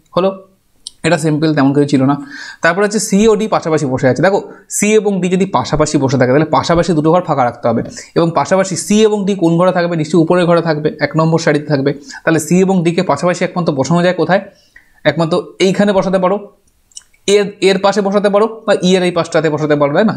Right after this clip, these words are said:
ই আর এর মাঝখানে বসাতে পারো সি আর ডি। কোথায় সি কোথায় ডি কি বৃত্তান্ত আমরা জানি না, সুতরাং অত possibility নিয়ে কাজ করে লাভ নেই। আমাদের কী হবে?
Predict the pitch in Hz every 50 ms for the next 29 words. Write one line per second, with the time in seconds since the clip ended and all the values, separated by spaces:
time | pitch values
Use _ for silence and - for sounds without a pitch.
0 | 143 147 156 151 151 151 147 147 139 135 - 156 147 143 143 139 139 131 131 131
1 | 131 - 147 135 127 127 135 139 - - - - _ _ - 165 202 196 190 190
2 | - 196 185 180 160 180 180 170 165 180 170 - 156 151 147 151 165 160 160 160
3 | 156 160 143 135 120 120 120 120 120 - - - 160 135 131 - 156 156 147 143
4 | 160 156 160 156 160 160 170 160 160 160 156 - - 147 135 127 123 127 143 160
5 | 190 226 233 - - - - - - _ _ - 139 147 156 160 165 175 180 190
6 | 196